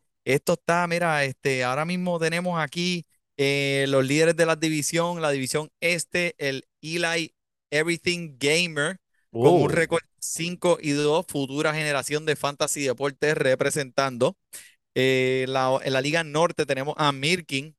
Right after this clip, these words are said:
Speaker 1: Maldita sea, ese hombre gana. Mira, si hacen un Fantasy de Shiny Checker o de, o de Parchís, ese hombre también lo gana, te lo juro. Eh, con seis y uno, tenemos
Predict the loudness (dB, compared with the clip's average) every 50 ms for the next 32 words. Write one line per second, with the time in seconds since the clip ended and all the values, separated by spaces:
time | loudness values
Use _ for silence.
0 | _ _ -14 -14 -12 -10 -4 -2 -2 -2 -2 0 -2 0 0 2 0 0 0 -2
1 | 0 0 0 0 -2 -4 -6 -2 0 2 2 4 2 2 0 0 -2 -4 -6 -4
2 | -2 -2 0 0 0 0 0 -2 -2 -2 -4 -4 -6 -6 -8 -4 -4 -4 0 0
3 | 0 0 0 0 0 -2 -2 -2 -4 -4 -4 -4 -8 -6 -2 -2 -2 -2 0 0
4 | 0 0 2 0 0 0 0 0 -2 0 0 2 2 2 2 2 0 -2 0 -2
5 | -2 -2 -2 -4 -4 -8 _ _ _ _ 2 2 2 4 2 -2 0 0 -2 -2
6 | -2 -2 -6 -4 -2 -2 0 0 0 0 0 0 -2 -4 -4 -6 -8 -6 -2 -2
7 | -2 0 0 2 2 2 2 0 -4 _ _ _ _ _ _ _ _ _ _ -2
8 | 0 2 2 2 2 2 0 0 0 0 0 0 2 0 0 0 0 0 -2 -2
9 | -2 -2 -2 -2 -2 -4 -4 _ _ _ _ _ _ 0 2 2 2 2 2 0